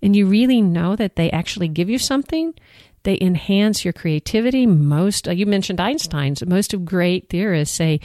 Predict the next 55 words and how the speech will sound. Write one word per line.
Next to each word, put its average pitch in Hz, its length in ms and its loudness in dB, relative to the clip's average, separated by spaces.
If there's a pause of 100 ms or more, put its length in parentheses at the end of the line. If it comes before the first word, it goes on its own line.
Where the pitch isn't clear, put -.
(280)
they 175 100 2
discovered 160 580 0
their 156 140 2
biggest 165 400 0
moments 165 480 2 (320)
while 185 240 2
not 165 440 4
focusing 180 560 -2
on 196 140 2
'em. 220 220 2 (640)
But 233 120 2
you 233 40 4
have - 380 -4
to 302 100 0
give 214 140 2
yourself 202 260 2
room 190 120 2
to 165 80 0
do 214 160 2
it. - 280 -2
And 185 200 2 (100)
if - 380 0 (520)
what 214 160 2
we're 190 120 4
talking 349 340 0
about, 175 240 2
you 190 120 4
have 214 140 4
a 202 60 4
little 208 220 2
bit 196 100 4
of 165 140 4
room 190 420 4 (960)
and 202 200 6
you 269 80 6
start - 200 0
feeling 185 240 2
guilty - 600 -4
because 180 400 0
it 196 140 2
is 196 160 2
so 190 460 4
hard 208 520 0
to 180 80 0
give 175 200 0
yourself 175 320 0
space 156 640 0
when 175 140 4
you 170 80 6
have 160 160 2
fifty 180 320 0
thousand 156 360 2
things 151 300 0
to 165 100 -2
do 185 460 4